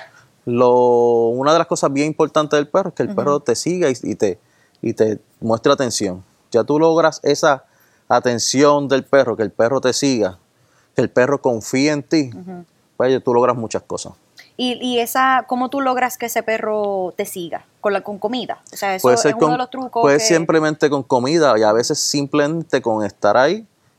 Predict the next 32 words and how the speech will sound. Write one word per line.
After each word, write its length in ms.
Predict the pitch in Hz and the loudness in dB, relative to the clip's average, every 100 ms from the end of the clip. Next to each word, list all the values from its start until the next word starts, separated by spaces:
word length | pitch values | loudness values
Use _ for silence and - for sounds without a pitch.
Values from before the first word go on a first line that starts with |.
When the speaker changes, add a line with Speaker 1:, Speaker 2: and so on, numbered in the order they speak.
| _ - | _ -4
Speaker 1:
y 120 | 120 | -4
ponerle 440 | - 113 110 113 | 0 0 0 0
unas 200 | 135 156 | 0 -2
reglas 320 | 127 117 107 107 | 2 0 2 -2
al 100 | 101 | -2
perro. 360 | 85 90 87 - _ _ _ _ _ _ | -6 -8 -12 -18 _ _ _ _ _ _
Por 140 | - 113 | 0 4
Speaker 2:
O 20 | |
sea, 100 | 131 | 4
que 60 | 214 | 2
Speaker 1:
ejemplo, 180 | 226 | 0
Speaker 2:
ellos 80 | 262 | -2
necesitan 460 | 277 285 320 262 240 | -4 -4 -4 -4 -6
disciplina. 640 | 202 196 180 175 170 - - | -8 -6 -8 -8 -10 -12 -4
Speaker 1:
necesitan 520 | 117 117 107 120 120 | -2 -2 -2 0 0
disciplina 500 | 127 131 127 127 180 | 0 0 0 -2 -2
y 60 | |
que 120 | 226 139 | 2 2
alguien 280 | 117 123 123 | 2 0 2
les 140 | 113 | 2
diga 320 | 123 180 175 - _ | 2 0 -2 -6 _
que 180 | 135 120 | 0 0
pueden 640 | - _ 135 160 196 - | -4 _ 4 4 2 -4
o 100 | - | -2
no 120 | 117 117 | 2 4
deben 200 | 113 92 | 2 0
hacer. 280 | 85 147 | 0 0
Speaker 2:
Ujú. 460 | - 165 165 170 156 _ _ - | 0 -14 -20 -20 -20 _ _ -6
Speaker 1:
Es 140 | - 117 | -2 -2
importante 560 | 117 127 - 135 151 | 0 0 2 0 0
tener 320 | 135 120 117 | 0 0 0
reglas 460 | 104 117 139 131 117 | 2 2 4 2 0